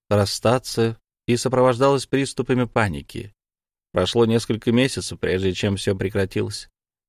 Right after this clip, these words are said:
и за это время Мануэль не написал ни слова. Часто, когда Альваро спал или смотрел телевизор, Артигоса потихоньку наблюдал за ним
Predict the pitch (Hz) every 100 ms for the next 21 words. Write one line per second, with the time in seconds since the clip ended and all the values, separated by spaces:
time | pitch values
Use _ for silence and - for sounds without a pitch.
0 | - 107 117 127 117 113 120 110 98 95
1 | 101 98 _ - 113 110 107 101 107 101
2 | 98 - 80 76 76 _ _ _ _ _
3 | _ _ _ _ _ _ _ - 139 -
4 | 117 113 107 120 - 123 113 113 104 -
5 | 127 127 113 - _ 92 92 - 101 104
6 | 104 101 101 95 98 120 120 123 _ _
7 | _ _ _ _ - 113 117 120 156 -
8 | 143 127 127 - 147 - 127 127 113 117
9 | 113 131 127 110 110 110 110 107